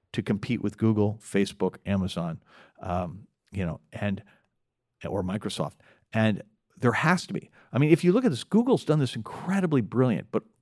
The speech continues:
in-, amazingly cynical thing in their venture capital arm where they dangle these bright, shining lights called, you know, cryptocurrency or blockchain over here. And they go, "Over here, they've got stuff your parents used to do for you. And over here, they've got, uh,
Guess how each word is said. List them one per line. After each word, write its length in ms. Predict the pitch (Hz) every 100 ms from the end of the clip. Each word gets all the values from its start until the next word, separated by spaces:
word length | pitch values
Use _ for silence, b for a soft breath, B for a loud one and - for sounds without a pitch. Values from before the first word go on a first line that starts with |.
| _
in-, 220 | 170 160 -
amazingly 680 | 170 175 202 233 214 156 127
cynical 460 | - - 175 147 123
thing 320 | - 185 127 B B B B -
in 100 | 139
their 140 | 135
venture 240 | 143 -
capital 320 | - 202 220 120
arm 160 | 98
where 140 | 107 113
they 140 | 110 - _ _ _ - -
dangle 360 | 165 214 185
these 160 | 139 104
bright, 320 | - 160 180
shining 400 | - 165 156 135
lights 320 | 127 160 -
called, 360 | - 113 104 - b b b
you 120 | 113
know, 280 | 101 95 - _ _ _ _ -
cryptocurrency 880 | 202 - 147 120 127 107 98 101
or 100 | 95
blockchain 600 | - 127 151 - - 98
over 180 | 85 82
here. 240 | - 87
And 180 | 85 95
they 80 | 98
go, 220 | 101 95 b b
"Over 220 | 120 127
here, 240 | 113 151 147
they've 160 | 113
got 300 | - 113 - b b
stuff 380 | - - 175 -
your 80 | 127
parents 460 | - 160 151 -
used 160 | 98 -
to 60 | 87
do 140 | 101
for 240 | - 87
you. 140 | 80 78 B B -
And 120 | 113
over 240 | 139 156
here, 300 | 135 143 160
they've 220 | 139 117 107
got, 380 | 117 113 -
uh, 200 | 117 98